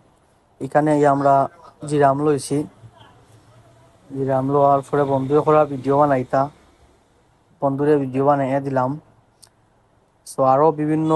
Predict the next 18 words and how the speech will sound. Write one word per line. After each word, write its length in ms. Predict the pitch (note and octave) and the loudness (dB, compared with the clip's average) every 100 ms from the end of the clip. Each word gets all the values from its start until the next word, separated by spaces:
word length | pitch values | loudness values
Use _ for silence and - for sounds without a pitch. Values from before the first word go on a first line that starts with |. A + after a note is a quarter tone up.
| D#3 D3 | 2 2
জায়গা 260 | C#3+ C3+ C3 | 0 0 -2
থেকে 240 | D3+ D3 C#3 | -2 -4 -4
বিভিন্ন 240 | C#3 D3 D3+ D3+ | -4 -2 -2 -2
মানুষ 220 | C3+ C3+ C#3+ | -4 -4 -2
আইসুন 300 | C#3 C#3+ C#3 C#3+ | -4 -4 -10 -6
বেড়ানিত। 460 | C#3+ C#3 C#3 C#3 - - - - - - - _ _ _ _ - | -4 -2 -2 -4 -8 -18 -20 -20 -20 -20 -20 _ _ _ _ -6
আপনাদের 440 | C#3 - C#3+ D3 D3 | -4 0 0 0 0
সবার 240 | C#3+ C#3+ C#3+ - _ _ _ | 2 2 0 -10 _ _ _
কেমন 260 | D#3 D3 D3+ C#3+ | -2 0 0 0
লাগে 220 | C3 C3+ F3 - _ _ _ _ | -2 -6 -8 -16 _ _ _ _
কমেন্টও 400 | - C#3 C#3 C#3+ | -4 -2 -2 -2
জানাইবা। 420 | C#3+ C3+ B2+ C#3+ D3 _ _ _ _ _ _ _ _ - | 0 0 -2 -2 -2 _ _ _ _ _ _ _ _ -14
So, 180 | - D3 D3+ | -4 0 0
আপনারা 280 | - D3 D#3 | 0 0 2
দেখতে 320 | D3 C#3 - D#3+ | -2 -6 -4 -2
পাড্ডা 260 | D#3 C#3 C#3+ C#3 | -2 -2 -2 0
এখন 240 | C3+ C#3 D3+ F3+ _ _ _ _ _ | -2 -4 -6 -10 _ _ _ _ _
মাঠের 440 | C3+ C3 B2+ C#3+ | -4 -4 -4 -4